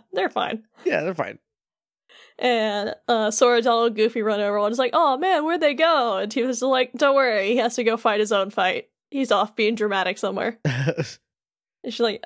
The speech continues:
Speaker 1: "I guess I'll just have to, like, keep looking for him. Womp womp. Oh well,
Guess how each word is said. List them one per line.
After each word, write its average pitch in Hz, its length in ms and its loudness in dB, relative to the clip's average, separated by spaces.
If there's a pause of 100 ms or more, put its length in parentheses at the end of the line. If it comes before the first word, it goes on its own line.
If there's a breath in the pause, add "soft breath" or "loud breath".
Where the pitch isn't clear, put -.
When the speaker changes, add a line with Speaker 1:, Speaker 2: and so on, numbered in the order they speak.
Speaker 1:
"I 233 80 4
guess 240 240 0
I'll 233 100 2
just 233 140 -4
have 247 140 2
to, 233 180 2
like, 233 300 0 (120)
keep 233 320 -2
looking 254 380 2
for 208 240 0
him. 208 360 -2 (600)
Womp 262 360 -2
womp. 180 440 -4
Oh 269 180 0
well, 180 300 -2